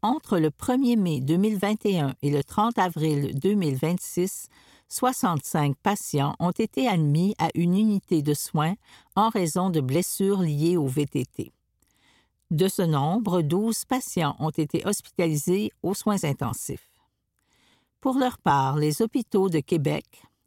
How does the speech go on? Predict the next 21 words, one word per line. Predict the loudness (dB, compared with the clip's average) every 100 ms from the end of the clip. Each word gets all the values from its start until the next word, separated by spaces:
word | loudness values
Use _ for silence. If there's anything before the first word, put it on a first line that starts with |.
| -4
Enfant | -2 0 0
Jésus | 2 -2 0 -2 0
et | -2
Centre | -2 -2 -2 -2 0
Mère | 2 0 -2
Enfant | -4 -2 -2 -2
Soleil, | -2 -2 -2 -2 -2 -4 -10 -20 -20 -20 _ -4
qui | 0
reçoivent | 0 0 0 0 0
les | 0 0
blessés | 0 0 -2
graves | 0 2 2 2 0 -2
du | -2 -2 -2
Saguenay-Lac-Saint-Jean | 0 0 0 2 0 0 -2 -2 0 0 0 -2 -2 -2
et | 0
de | 2
la | 0
Beauce, | 0 0 0 -2 -6 -8 -4
entre | -4 -2
autres, | -2 -2 -4 -8 -8 _ -20 -20 -20 _
ont | -2